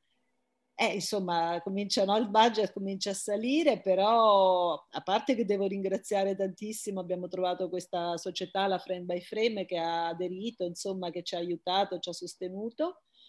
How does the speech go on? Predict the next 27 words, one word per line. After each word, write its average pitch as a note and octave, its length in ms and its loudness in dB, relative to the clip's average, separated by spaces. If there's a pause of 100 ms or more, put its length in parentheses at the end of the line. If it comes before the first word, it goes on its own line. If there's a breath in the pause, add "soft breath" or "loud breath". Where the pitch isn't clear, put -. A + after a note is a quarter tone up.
(340 soft breath)
e A3 160 -2
quindi G#3 300 -2
siamo F#3+ 220 0
riusciti F#3+ 340 2
ad F#3+ 100 4
avere G3 160 2
effetti G#3 540 -4
sinceramente F#3 720 -4
americani, E3 720 -8
cioè, - 320 -12
<laughs> G3+ 580 -12
quindi E3 1080 -6 (420 soft breath)
questo E3+ 1400 2 (420)
per D#3 180 -2
me F#3 180 2
è - 20 2
un F3+ 100 0
valore E3 360 2
molto D#3+ 380 -6
importante E3 680 -6
aggiunto D#3+ 560 -8
per D#3 160 -6
un D#3 80 -6
film D#3 340 -6
appunto D#3+ 480 -8
di - 140 -12
un, - 100 -16